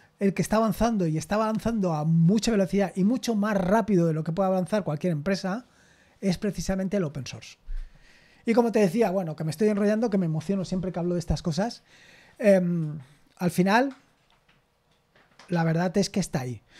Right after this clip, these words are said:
Sé que hay muchos detractores del open source que piensan que el código privativo es mucho mejor, porque al final, eh, es igual. Em, puedes pensar que el, el software privativo, el software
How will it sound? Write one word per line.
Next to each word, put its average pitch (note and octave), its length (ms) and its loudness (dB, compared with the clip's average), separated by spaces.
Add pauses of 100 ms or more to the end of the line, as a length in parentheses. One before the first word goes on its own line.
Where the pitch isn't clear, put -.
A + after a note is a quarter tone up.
(140)
Sé C4+ 220 6
que B3+ 100 2
hay A3+ 60 4
muchos A#3 260 0
detractores G3+ 500 0
del F3+ 100 0
open D3 240 -4
source A3+ 360 2
que F3+ 100 -2
piensan F#3+ 360 -2
que F#3 200 0
el E3 140 -2
código F#3 340 2
privativo F3+ 680 2
es E3+ 180 -2
mucho D#3+ 260 -2
mejor, A3+ 640 2 (360)
porque F3 680 0 (460)
al F#3+ 140 -2
final, A#3+ 640 2
eh, F3+ 400 0 (200)
es F3+ 180 -2
igual. F3 440 2 (120)
Em, D#3 420 -6 (260)
puedes G#3 240 2
pensar G#3+ 400 -2
que F#3+ 140 0
el, F3 320 0 (500)
el D#3+ 340 -2
software F#3 560 0
privativo, F3 480 2
el F3 100 2
software F3+ 400 0